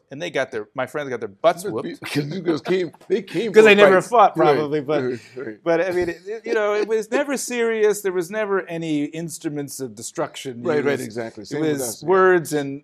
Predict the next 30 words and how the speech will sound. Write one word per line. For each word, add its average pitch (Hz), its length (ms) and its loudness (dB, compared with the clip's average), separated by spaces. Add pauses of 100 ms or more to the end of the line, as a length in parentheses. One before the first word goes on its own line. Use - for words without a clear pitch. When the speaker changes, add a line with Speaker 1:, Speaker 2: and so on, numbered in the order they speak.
Speaker 1:
and 123 380 -8
Speaker 2:
Right, 104 60 -16
right. - 120 -20
And 120 180 -12
fisticuffs, - 560 -12
maybe. 151 80 -4
Speaker 1:
fisticuffs. 139 640 -8
But 151 220 -4
Speaker 2:
Right, 147 160 -8
right, 165 260 -8
Speaker 1:
not 233 100 2
Speaker 2:
right. 247 80 0
Speaker 1:
even 202 240 -4
that 160 200 2
much, 135 320 -8 (320)
because 175 160 -8
in 160 80 -4
the 160 120 -2
end, 170 180 0
you 151 60 -6
know, 147 80 0
you're 139 180 0
laughing 139 420 0
with 127 140 -10
these 123 180 -10
Speaker 2:
Right. 120 60 -10
Speaker 1:
girls 147 360 4
or 127 40 -6
with 117 220 -10
the 113 180 -8